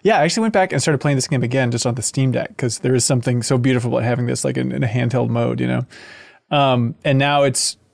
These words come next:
into that whole bundle of Netflix games where if you have Netflix, you can play it on your phone through the Netflix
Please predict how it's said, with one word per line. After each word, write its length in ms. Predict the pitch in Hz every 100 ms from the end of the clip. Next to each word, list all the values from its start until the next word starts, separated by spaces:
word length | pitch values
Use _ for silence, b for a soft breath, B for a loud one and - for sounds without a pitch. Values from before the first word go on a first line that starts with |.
| -
into 200 | 147 139
that 160 | 131
whole 220 | 120 147 139
bundle 380 | 135 135 135
of 100 | 120
Netflix 540 | 131 190 - 165 147 -
games 600 | 151 139 131 117 117 117
where 140 | 131
if 100 | 120
you 60 | 135
have 160 | 151
Netflix, 480 | 135 147 151 131 -
you 100 | 135
can 180 | 127 120
play 240 | - 135 143
it 80 |
on 120 | 139 131
your 200 | 127 117
phone 720 | - - 151 156 131 120 120
through 180 | - 131
the 100 | 131
Netflix 540 | 127 - - 127